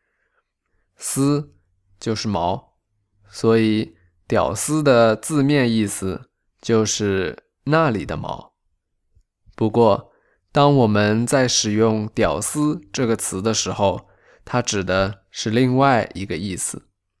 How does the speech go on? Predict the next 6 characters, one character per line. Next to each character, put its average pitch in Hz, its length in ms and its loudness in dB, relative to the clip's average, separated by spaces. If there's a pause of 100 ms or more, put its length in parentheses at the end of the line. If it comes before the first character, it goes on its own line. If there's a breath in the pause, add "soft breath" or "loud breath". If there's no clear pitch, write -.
(920)
屌 107 220 4
丝 156 600 -4
既 180 200 -2
是 - 160 -4
名 107 300 -2
词， - 380 -8